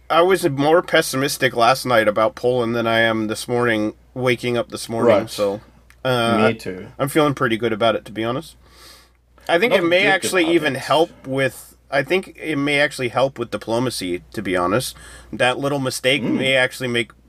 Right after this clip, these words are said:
Speaker 1: people realize, "Oh shit, we need to, like, this could actually get really bad really fast, and people are gonna go,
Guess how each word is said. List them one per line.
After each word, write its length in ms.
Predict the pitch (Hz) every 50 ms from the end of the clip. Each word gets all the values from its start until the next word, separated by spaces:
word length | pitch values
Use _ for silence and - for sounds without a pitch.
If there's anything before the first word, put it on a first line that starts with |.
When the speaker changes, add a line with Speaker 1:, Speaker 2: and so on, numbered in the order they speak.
| _ _ -
Speaker 1:
people 280 | 127 123 - 120 120 117
realize, 340 | 113 120 117 113 110 107 - -
"Oh 140 | 139 127
shit, 300 | 113 - - 143 139 -
we 140 | 107 160 147
need 180 | 160 170 165 147
to, 100 | 143 123
like, 240 | 117 110 107 - _ _ _ _ _ _ -
this 200 | 156 170 - -
could 160 | - 226 190
actually 280 | 151 165 - - 139
get 180 | 127 131 123 110
really 220 | 113 120 120 120
bad 280 | 113 101 113 110 107 92
really 200 | 95 101 95 87
fast, 480 | - - 87 78 60 - - - - _
and 120 | - 117 113
people 240 | 131 135 123 127 131
are 60 | 123
gonna 220 | 107 117 113 110
go, 280 | 98 113 104 104 98